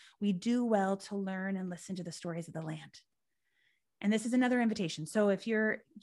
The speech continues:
gonna be doing the good work of getting to know the, um, traditional tribes upon whose land you live, lean in a little bit to their stories too, because that is a particular way that the divine has manifest-,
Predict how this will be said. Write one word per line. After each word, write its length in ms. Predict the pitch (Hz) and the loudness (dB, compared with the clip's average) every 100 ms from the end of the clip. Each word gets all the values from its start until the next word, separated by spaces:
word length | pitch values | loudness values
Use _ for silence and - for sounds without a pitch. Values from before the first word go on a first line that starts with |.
| - | -2
gonna 140 | 226 | 0
be 80 | 214 | 0
doing 220 | 208 214 | 0 0
the 80 | 196 | 0
good 180 | 202 220 | 0 -2
work 280 | 214 208 208 | 0 -2 -2
of 160 | 190 | -2
getting 240 | 196 190 196 | -2 -2 -4
to 160 | - | 0
know 380 | 196 190 190 190 | 0 0 0 -2
the, 380 | 185 190 185 180 | -2 -2 -2 -4
um, 380 | - 180 170 170 - - - _ | -2 0 0 -2 -6 -20 -20 _
traditional 600 | - 202 190 220 196 175 | -4 -2 0 0 2 0
tribes 580 | - - 185 208 254 240 | -4 -6 -4 -2 -4 -6
upon 300 | - - 180 | -10 -8 -6
whose 200 | 175 170 | -6 -6
land 280 | 170 165 160 | -6 -6 -8
you 100 | 170 | -6
live, 280 | 190 254 285 - _ _ _ _ _ _ _ _ _ - | -4 -2 -4 -8 _ _ _ _ _ _ _ _ _ 0
lean 340 | 220 262 269 | 4 8 8
in 120 | 269 | 8
a 80 | 320 | 6
little 200 | 202 175 | 4 2
bit 140 | 180 - | -4 -4
to 100 | 196 | -2
their 120 | 185 | -2
stories 680 | - - 233 302 220 147 - | -4 -2 -2 0 -2 -4 -6
too, 380 | - 294 - - _ _ _ _ _ _ _ _ | -2 -2 -2 -8 _ _ _ _ _ _ _ _
because 320 | 220 240 202 208 - | -4 0 0 -2 -8
that 360 | 196 214 247 302 | -2 0 2 2
is 240 | 294 247 - - | 0 -2 -10 -10
a 60 | |
particular 880 | 208 214 214 - - 302 285 285 269 | -8 -8 -8 -10 -6 0 2 2 0
way 540 | 208 202 185 180 170 - | 0 -2 -2 -4 -6 -8
that 160 | 180 | -8
the 40 | 185 | -6
divine 580 | 185 190 190 196 214 | -4 -4 -4 -2 -2
has 340 | 233 - 196 190 | -4 -4 -6 -4
manifest-, 640 | 180 175 180 151 165 - | -4 -4 -6 -8 -12 -10